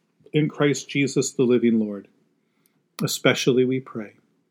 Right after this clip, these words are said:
for the Church of Jesus Christ in every land, and for the people in the ministries of Saint Paul's, for the people in countries ravaged by strife and warfare, and for all who work to bring about peace and international harmony,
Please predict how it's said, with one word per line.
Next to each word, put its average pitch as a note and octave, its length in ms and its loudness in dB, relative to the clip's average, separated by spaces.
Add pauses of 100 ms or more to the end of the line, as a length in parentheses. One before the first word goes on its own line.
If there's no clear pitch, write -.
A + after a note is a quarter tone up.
(240)
for - 100 -2
the C3 120 0
Church B2+ 340 0
of A#2+ 100 0
Jesus A#2+ 400 -4
Christ - 480 -6
in B2 100 0
every A#2 240 -2
land, B2 400 -2 (880)
and C3+ 160 -2
for A#2 80 -6
the A2+ 100 -10
people C#3 520 -4 (460)
in A#2 60 0
the A2 60 2
ministries B2+ 760 -2
of B2+ 120 -4
Saint C3 300 -4
Paul's, - 640 -8 (1120)
for C#3 80 4
the C3+ 80 2
people C3 360 0
in C3 120 0
countries C3+ 680 -2
ravaged B2 460 -2
by B2+ 140 -2
strife - 500 0
and A2+ 160 0
warfare, C3 680 0
and B2+ 140 -4
for B2 180 -2
all B2 200 0
who C3 120 0
work C#3+ 380 0
to - 80 -6
bring A2 240 0
about G#2 300 -6
peace - 340 -6
and A2 100 0
international A2 680 -8
harmony, C3 540 0